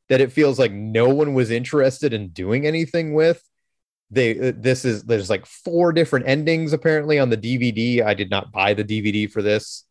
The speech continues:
'cause I didn't have time. <laughs> Otherwise, I might have. This just, this feels like, "Hey, we need an August or whatever horror movie. Please cobble something together.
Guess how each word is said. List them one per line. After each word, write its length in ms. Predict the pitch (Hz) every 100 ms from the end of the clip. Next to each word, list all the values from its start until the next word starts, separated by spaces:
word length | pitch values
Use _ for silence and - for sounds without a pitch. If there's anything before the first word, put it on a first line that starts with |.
| _ _
'cause 180 | 110 98
I 100 | 104
didn't 180 | 98 104
have 120 | 104
time. 360 | - 127 113 160
<laughs> 40 |
Otherwise, 460 | 143 170 147 135 147
I 120 | 123
might 280 | 117 110 117
have. 240 | 123 143 _ _ _ _ _ _ _ _ _ _ _ _ _ _ _ -
This 400 | 151 123 220 -
just, 380 | - 180 156 - _ _ _ _ _ _ _ _ -
this 320 | 117 185 -
feels 480 | - 180 175 151 127
like, 400 | 139 139 123 - -
"Hey, 580 | - 147 131 110 101 _ _ _ _ _ -
we 240 | 120 135
need 220 | 131 135
an 140 | 131 123
August 640 | 113 120 120 117 - - 131
or 140 | 131 110
whatever 460 | 110 110 110 107
horror 320 | 110 127 120
movie. 560 | 101 95 90 92 92 - _ _ _ _ _ _ _ _ _ _
Please 340 | - 117 117 104
cobble 460 | - 107 104 107
something 480 | - 107 101 104 95
together. 680 | 117 92 98 92 87 117